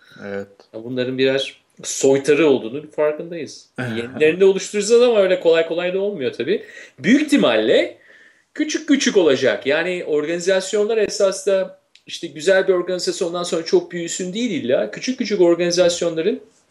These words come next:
Speaker 2: böyle bir komün hayatının, daha doğrusu, böyle sekiz on kişi olabilir, seksen yüz kişi olabilir. Neyse yani kişi sayısı da ölçecek bir şey değil zaten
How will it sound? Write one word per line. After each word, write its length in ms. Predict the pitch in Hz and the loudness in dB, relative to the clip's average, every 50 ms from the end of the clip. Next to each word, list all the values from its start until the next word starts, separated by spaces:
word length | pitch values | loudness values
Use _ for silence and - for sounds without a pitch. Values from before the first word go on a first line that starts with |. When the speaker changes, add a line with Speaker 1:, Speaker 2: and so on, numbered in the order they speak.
| - - - | -20 -4 0
Speaker 2:
böyle 160 | 139 143 165 170 | 2 4 4 4
bir 120 | 185 185 | 4 2
komün 340 | - - 165 170 226 254 247 | 0 0 2 4 6 6 6
hayatının, 720 | 208 180 175 160 139 127 120 - - 117 107 104 107 104 | 6 4 4 4 4 2 2 0 -2 -8 -10 -10 -10 -10
daha 220 | 107 113 110 - | -10 -10 -10 -12
doğrusu, 380 | - - 107 - - - 175 180 - _ _ - - - - - - - - - - _ _ _ _ _ _ | -12 -12 -12 -12 -12 -12 -14 -14 -16 _ _ -20 -20 -20 -20 -20 -20 -20 -20 -20 -20 _ _ _ _ _ _
böyle 280 | - - - - - - - _ _ _ _ _ _ _ _ _ _ _ _ _ _ _ _ - | -12 -8 -8 -6 -8 -8 -12 _ _ _ _ _ _ _ _ _ _ _ _ _ _ _ _ -18
sekiz 360 | - - 185 185 208 202 185 | -6 -4 -4 -2 0 2 4
on 160 | 226 220 226 | 4 4 4
kişi 280 | 214 - 196 175 - 190 | 2 0 -2 -2 0 2
olabilir, 560 | 160 143 127 104 104 98 101 - - - - - - - | 2 2 2 0 0 -2 -4 -4 -6 -8 -10 -14 -18 -8
seksen 480 | - - 165 165 - - 196 185 196 | -2 -2 -2 0 0 0 0 2 2
yüz 180 | 202 220 208 - | 0 -2 -4 -6
kişi 240 | 185 175 - - 123 | -8 -10 -6 -4 -4
olabilir. 180 | 120 120 147 | -2 0 2
Neyse 400 | 202 254 330 339 330 - - 113 107 | 4 4 4 4 4 2 2 2 2
yani 300 | 147 165 170 160 - - | 2 0 -4 -6 -8 -6
kişi 240 | - 143 - - | -4 -2 -2 0
sayısı 380 | 202 - 214 208 202 - 294 285 | 2 4 2 2 2 2 0 2
da 120 | 302 277 | 4 2
ölçecek 680 | 262 214 - - 170 151 151 151 - 147 139 180 185 - | 2 2 0 0 0 0 0 0 -2 -4 -4 -4 -4 -4
bir 60 | - - | -6 -10
şey 140 | - 170 | -8 -4
değil 120 | 226 302 294 | -4 -4 -2
zaten 400 | 175 123 95 92 - - - | 0 0 0 -2 -4 -8 -12